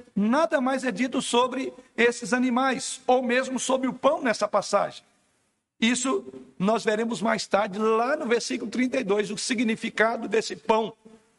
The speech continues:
que é colocado aí. E nós vamos, então, obedecer à própria estrutura do texto. Ou seja, apenas faz menção desses pães, dessa ceia,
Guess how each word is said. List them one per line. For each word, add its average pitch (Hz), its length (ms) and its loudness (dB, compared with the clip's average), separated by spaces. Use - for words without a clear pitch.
que 208 200 2
é 208 40 4
colocado 208 600 0
aí. 190 260 -2
E 185 140 0
nós 214 220 2
vamos, 202 160 -2
então, 208 240 0
obedecer 220 560 0
à 214 40 0
própria 214 300 -2
estrutura 214 460 0
do 220 100 -6
texto. 208 480 -2
Ou 170 140 -4
seja, 202 320 2
apenas 226 340 -2
faz 202 240 2
menção 220 640 0
desses - 440 -2
pães, 254 600 0
dessa 170 480 0
ceia, 247 600 2